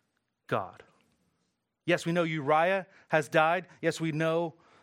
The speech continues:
other things transpired in this story, but at the end of the day, David comes to the ultimate realization, comes to the ultimate point that his sin is first and foremost against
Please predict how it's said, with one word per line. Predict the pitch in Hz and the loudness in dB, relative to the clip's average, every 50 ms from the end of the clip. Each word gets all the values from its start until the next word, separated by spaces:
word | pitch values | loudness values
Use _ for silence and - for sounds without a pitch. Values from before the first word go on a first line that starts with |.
| _ _ _ _ _ _ _ _ _ _ - _ _ _ _ _ - | _ _ _ _ _ _ _ _ _ _ -20 _ _ _ _ _ 2
other | 165 175 170 175 | 2 2 2 0
things | 160 - 185 170 143 - | -2 -2 -4 -4 -4 -4
transpired | - - 180 165 - - 185 170 165 160 | -2 -2 0 0 0 0 2 2 2 0
in | 165 165 | -2 -2
this | 165 160 - | -4 -6 -6
story, | - - - 175 170 170 165 | -6 -4 -2 0 0 2 0
but | 147 113 - 196 185 160 - _ _ _ _ _ - | -2 0 2 2 2 2 0 _ _ _ _ _ -4
at | - 151 147 - | -4 -4 -2 -2
the | 160 165 - | -6 -2 0
end | 185 185 196 202 196 185 | 0 0 0 0 -2 -4
of | 156 131 | -4 -4
the | 127 147 | -6 -8
day, | 127 110 147 160 156 160 165 170 180 170 - _ _ _ _ _ _ _ _ _ _ _ - 131 123 107 | -4 0 0 0 0 0 -2 -4 -6 -10 -12 _ _ _ _ _ _ _ _ _ _ _ -18 -16 -8 0
David | 170 175 180 208 196 208 202 - | 2 2 2 4 2 0 0 0
comes | - 190 175 160 | -2 -2 -2 -2
to | - 180 | -2 -2
the | 160 151 | -2 0
ultimate | 151 156 175 175 - 196 180 160 | 0 0 0 0 -2 -4 -4 -2
realization, | 156 170 170 165 156 135 165 160 147 - 156 139 | -2 -2 -2 -2 -2 -2 -4 -4 -4 -6 -8 -4
comes | - 170 170 165 - - | -2 -2 -4 -4 -6 -6
to | - 156 | -6 -6
the | 139 139 - 165 | -6 -6 -2 0
ultimate | 160 175 165 - 190 170 - | 0 0 0 -4 -8 -8 -6
point | - 180 175 165 - - - - - - | -4 -4 -4 -4 -4 -10 -18 -18 -4 0
that | 147 127 - - - | 0 0 0 -4 -6
his | - 190 202 - | -2 -2 -2 -2
sin | - - - 208 202 165 143 | -4 -8 -4 -4 -2 -2 -2
is | 131 - | -4 -6
first | - - 175 160 - - | -6 -6 -6 -4 -4 -6
and | 147 | -8
foremost | - 160 156 147 139 123 - 147 | -6 -4 -4 -4 -4 -6 -6 -8
against | 127 123 135 127 120 - - - | -6 -4 -4 -6 -6 -8 -14 -18